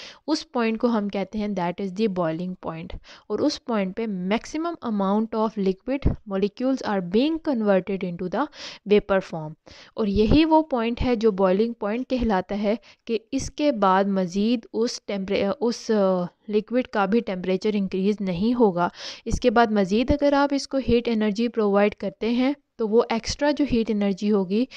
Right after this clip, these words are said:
वो उसको यूज़ करेगा liquid to convert more and more into vapors rather than increasing its temperature। जैसा कि हमने स्टडी किया था अपने प्रीवियस लेक्चर में थ्री डिफरेंट, अ, कंपाउंड्स के बारे में,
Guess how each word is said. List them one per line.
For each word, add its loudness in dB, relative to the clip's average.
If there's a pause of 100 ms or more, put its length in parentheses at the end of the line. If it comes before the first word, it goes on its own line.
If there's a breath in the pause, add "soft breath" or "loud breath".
(320 loud breath)
वो 2
उसको -2
यूज़ 0
करेगा -2
liquid -4 (100)
to -8
convert 0
more 4
and 0
more 6
into -2
vapors -2
rather 2
than -4
increasing -2
its -2 (420)
temperature। -8 (880)
जैसा -4
कि -8
हमने 0
स्टडी -2
किया -2
था -2 (440 loud breath)
अपने 0
प्रीवियस 2
लेक्चर -2
में 0
थ्री 0
डिफरेंट, 0
अ, -14 (640 loud breath)
कंपाउंड्स -4
के 0
बारे 4
में, 2